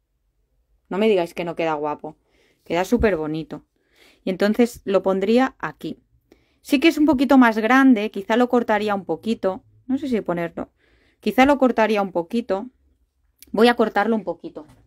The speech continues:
Esperar, porque es que lo veo muy grande para, para eso. Se corta súper bien porque es pasta al aire, ¿eh? Vale. Ya lo tengo.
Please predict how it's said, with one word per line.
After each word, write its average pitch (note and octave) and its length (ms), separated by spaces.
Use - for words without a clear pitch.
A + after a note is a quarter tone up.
Esperar, E3+ 480
porque F3 240
es F3+ 80
que A#3 200
lo F#3+ 160
veo G#3+ 180
muy A3 180
grande F#3 380
para, E3+ 500
para F3 300
eso. F3+ 340
Se - 140
corta E3 260
súper E3+ 260
bien D#3+ 140
porque F3 180
es E3+ 60
pasta D#3 300
al C#3 60
aire, C#3 260
¿eh? G#3+ 140
Vale. E3+ 280
Ya F3+ 120
lo E3 140
tengo. D#4 480